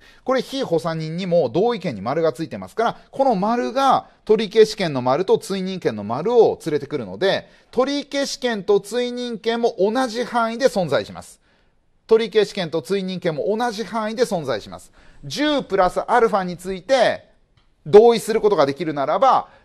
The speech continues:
事後同意である追認だって同じ範囲でできるんですよ。例えば、十五個の行為について同意ができるならば、当然、追認だってできるわけです。で、十五個の行為、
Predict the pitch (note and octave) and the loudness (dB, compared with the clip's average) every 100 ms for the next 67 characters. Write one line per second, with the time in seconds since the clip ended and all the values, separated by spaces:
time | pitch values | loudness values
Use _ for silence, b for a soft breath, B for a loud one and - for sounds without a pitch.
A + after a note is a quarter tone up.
0 | _ B2+ A#2+ G#3 C4+ C4+ B3 A#3 G3 F#3 | _ -12 -4 2 4 4 4 4 2 4
1 | G#3+ C#3+ - - D#3+ F3+ G3+ G#3+ C4 B3+ | 4 2 -4 -8 -4 -2 -2 0 0 2
2 | A#2 A#2+ D#3+ G#3 C4 B3+ F3 C3 D3 A#2 | -2 -4 -6 -6 -6 -4 -6 -6 -8 -10
3 | F2+ D2+ - _ _ _ - G#3+ - - | -14 -18 -20 _ _ _ -4 -2 -6 -10
4 | B2 A3 A#3 D3+ D#3+ G3 G3 - D3 D3+ | -6 -2 -2 2 2 2 0 -2 -2 -2
5 | C3 B2 F3+ F#3+ B2+ C#3+ E3 D#3 D3 C#3+ | -2 -10 -2 0 2 2 2 2 2 0
6 | D#3 B2 G#2+ C3+ A#3 D#3 B - G#3+ B3+ | -6 -4 -4 2 2 2 B -8 -4 -2
7 | B3+ C#4+ C4 - _ - D3+ C#3 B2 A#2+ | -2 -2 -6 -14 _ -12 -10 -10 -10 -8
8 | D#3+ G#3+ A#3 F#3+ F#3 B2 E2 D2+ _ _ | -8 -6 -8 -6 -4 -4 -6 -20 _ _
9 | b b b C4 F3 G#3 C#4 A3 C3 A#3 | b b b -6 -2 0 0 0 2 2
10 | G#3+ F3 - F#2+ | 4 0 -2 -6